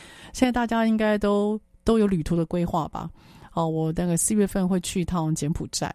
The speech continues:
然后五月份会去一趟法国，所以，呃，都是工作哈。所以我会觉得说，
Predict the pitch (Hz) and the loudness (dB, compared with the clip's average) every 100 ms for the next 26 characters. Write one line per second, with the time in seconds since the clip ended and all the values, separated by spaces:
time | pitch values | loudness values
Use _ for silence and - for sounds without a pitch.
0 | 196 190 160 170 170 151 175 165 - 151 | -8 -8 -2 0 2 2 0 -2 -4 -4
1 | 160 165 160 - 160 151 - 160 147 151 | -2 -4 -4 -4 -2 -4 -4 -4 -4 -4
2 | 131 131 156 - - - - - - - | -6 -6 -6 -6 -6 -8 -18 -18 -18 -4
3 | - 240 208 175 - 180 220 226 196 190 | 0 2 2 0 0 2 4 4 4 2
4 | 175 160 - - - - - - 254 240 | 2 -4 -8 -10 -14 -20 -8 0 2 2
5 | 196 170 170 233 185 175 185 - 202 202 | 2 0 0 -2 0 -2 0 0 0 0